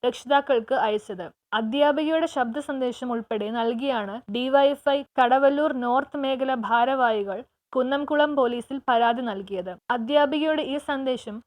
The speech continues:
WhatsApp ഗ്രൂപ്പിൽ ചോർന്നതോടെയാണ് സംഭവം വിവാദമായത്. രക്ഷിതാക്കൾക്കിടയിൽ ഇത് വലിയ എതിർപ്പിന് കാരണമായി. തുടർന്ന് ഡി വൈ എഫ് ഐ പോലീസിൽ പരാതി നൽകുകയായിരുന്നു. ജാമ്യം ലഭിക്കാവുന്ന കുറ്റത്തിനാണ്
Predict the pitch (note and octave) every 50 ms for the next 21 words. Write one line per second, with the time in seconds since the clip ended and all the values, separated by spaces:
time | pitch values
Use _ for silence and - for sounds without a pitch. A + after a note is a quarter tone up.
0 | _ - A#3+ A#3+ B3+ B3+ - - D#4+ B3+ - C#4+ C#4 A#3+ - A3+ G#3 A3 B3 _
1 | _ _ _ - C#4 C4 B3+ C4 C4+ D4 D4+ C#4 D4+ D4+ D#4 D#4 D#4 D4 C4+ C4+
2 | D4 D4+ - - C4 A#3+ A#3+ A3+ A#3+ C4 C#4 D4 C4+ B3 A3+ A#3+ A#3+ A#3 A#3 A#3+
3 | A3+ G#3+ G3 F#3+ F#3+ F#3 F#3 F3+ G#3 - _ _ - A3+ B3 A#3+ - - D4 D4
4 | D4 D4+ D4+ D#4+ D#4 - D4 C#4+ C4+ C4 A#3 A3 A3+ - - A#3+ B3 C#4 B3+ B3
5 | B3 A#3+ B3 C4 C#4 C#4 A#3+ A#3 A#3 A#3 C4 B3+ - - C4+ D4 D4 - B3+ A3+
6 | A3 G#3 G#3+ G#3+ G3+ F#3+ F#3 F#3 G3 G#3 - _ _ B3+ B3+ B3 B3+ A#3+ A#3 A#3
7 | C4 C#4 A#3+ A3 B3 B3 B3 C4+ C#4 C#4 C#4 C#4+ C#4 - C#4 C#4+ C#4+ - C#4 C4+
8 | C4+ C4+ C4+ - - G#3+ A3+ A3 - C4 B3 A#3+ B3+ B3+ B3+ C#4+ C#4+ C#4 B3 A3+
9 | A#3 A#3 A3 A3+ A3+ G#3+ F#3+ F#3 F3+ F#3 F#3 F#3 F3+ - _ _ - G#3 G3 A#3+
10 | C4 B3 C#4 D4 D#4+ F4 F4 E4+ D#4 D4 D4 - - D4+ D4 C#4+ C#4+ C#4+ D4 C#4+
11 | C#4+ C4+ A3+ C#4+ C#4 A#3 C#4+ C4+ B3+ G#3+ G3 F#3+ G3+ B3+